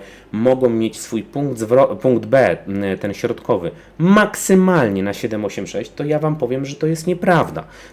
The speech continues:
że tak nie jest. I ja to mówię nie na podstawie książek, w-, internetu, tylko mówię to na podstawie tylko i wyłącznie swoich doświadczeń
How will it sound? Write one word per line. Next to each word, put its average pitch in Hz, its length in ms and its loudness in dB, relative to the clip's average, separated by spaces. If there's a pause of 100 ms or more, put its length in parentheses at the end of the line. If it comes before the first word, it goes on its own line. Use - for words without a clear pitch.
że 113 140 -4
tak - 260 0
nie 151 240 4
jest. - 300 -8
I 101 80 -6
ja 127 140 4
to 139 120 -2
mówię 127 260 -2
nie 139 180 -2
na 107 100 -2
podstawie 95 580 -6 (360)
książek, 160 760 2
w-, 98 760 -2
internetu, 104 640 -4
tylko 156 240 -4
mówię 127 180 0
to 127 80 -4
na 123 80 -2
podstawie 123 420 -2 (300)
tylko 175 400 2
i 180 140 -4
wyłącznie 113 760 -2
swoich 120 580 0
doświadczeń 107 680 -6